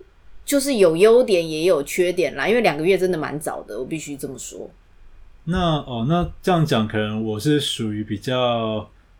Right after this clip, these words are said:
Speaker 2: 呃，少数那一部分吧。因为我们去爬山，都，我这次跟朋友去爬山。
Speaker 1: 对。
Speaker 2: 那我们去爬百岳，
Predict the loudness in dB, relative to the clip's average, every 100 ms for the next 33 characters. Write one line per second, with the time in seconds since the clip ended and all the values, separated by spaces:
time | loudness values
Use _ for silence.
0 | -14 -10 -8 -6 -4 -2 0 0 2 0
1 | 0 -2 -4 -6 -8 -4 0 2 2 0
2 | -2 0 0 0 0 -2 -2 -2 -2 0
3 | 0 0 0 2 2 0 -2 -4 -2 -4
4 | 0 2 2 0 -10 -10 -2 2 2 2
5 | 2 4 2 4 2 2 2 2